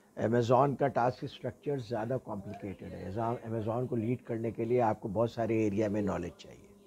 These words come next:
Google को लीड करने के लिए आपको बहुत सारे एरियाज़ में knowledge चाहिए, सिर्फ आपका software engineer होना काफ़ी नहीं है। ठीक, क्योंकि वो branding भी कर रहे हैं, marketing भी कर रहे हैं, commercially promote भी कर रहे हैं बहुत सारे products को,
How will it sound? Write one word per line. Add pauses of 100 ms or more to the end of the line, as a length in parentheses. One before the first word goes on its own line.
(1400)
Google
को
लीड
करने
के
लिए
आपको
बहुत
सारे
एरियाज़
में
knowledge
चाहिए, (380)
सिर्फ
आपका
software
engineer
होना
काफ़ी
नहीं
है। (1300)
ठीक, (280)
क्योंकि
वो
branding
भी
कर
रहे
हैं,
marketing
भी
कर
रहे
हैं, (380)
commercially
promote
भी
कर
रहे
हैं
बहुत
सारे
products
को,